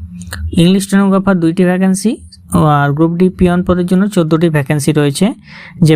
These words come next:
বেতন আপনারা পেয়ে যাবেন ইংলিশ স্টেনোগ্রাফার পদের জন্য বত্রিশ হাজার একশো থেকে বিরাশি হাজার নশো টাকা, গ্রুপ ডি পদের জন্য সতেরো হাজার থেকে তেতাল্লিশ হাজার ছশো টাকা বেতন আপনারা পেয়ে যাবেন। আঠারো থেকে বত্রিশ বছর বয়সের মধ্যে হলে আপনি আবেদন করতে পারবেন ইংলিশ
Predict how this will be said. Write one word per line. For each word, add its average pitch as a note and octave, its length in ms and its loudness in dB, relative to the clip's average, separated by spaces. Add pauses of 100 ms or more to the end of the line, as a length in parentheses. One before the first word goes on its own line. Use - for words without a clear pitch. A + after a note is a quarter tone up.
বেতন D3+ 340 0
আপনারা F#3+ 320 0
পেয়ে F#3+ 160 2
যাবেন F#3+ 200 0 (100)
ইংলিশ D#3+ 220 0
স্টেনোগ্রাফার F3 560 0
পদের F3 280 0
জন্য F3 160 0 (160)
বত্রিশ D#3 340 -2
হাজার E3 200 2
একশো F3+ 240 -2
থেকে F3 160 0 (100)
বিরাশি D3+ 280 0
হাজার D3+ 180 0
নশো C#3+ 260 -2
টাকা, D#3+ 180 0 (500)
গ্রুপ D#3+ 200 4
ডি F3 140 2
পদের F3 260 0
জন্য F3+ 140 2 (120)
সতেরো D#3 260 -2
হাজার D#3+ 220 0
থেকে F#3 220 0
তেতাল্লিশ D3 320 -2
হাজার D3+ 200 0
ছশো F3+ 280 0
টাকা D3+ 140 0 (100)
বেতন D3 300 -2
আপনারা D#3+ 240 0 (120)
পেয়ে D#3+ 200 2
যাবেন। C3+ 200 -2 (100)
আঠারো F3+ 260 0
থেকে G#3+ 160 0 (140)
বত্রিশ E3+ 300 0 (100)
বছর G3 200 0 (100)
বয়সের D#3+ 340 0
মধ্যে F3 260 0
হলে F3+ 180 0 (100)
আপনি E3+ 180 -2 (100)
আবেদন D3+ 320 0
করতে F#3 280 0
পারবেন E3 280 0 (520)
ইংলিশ D#3 320 2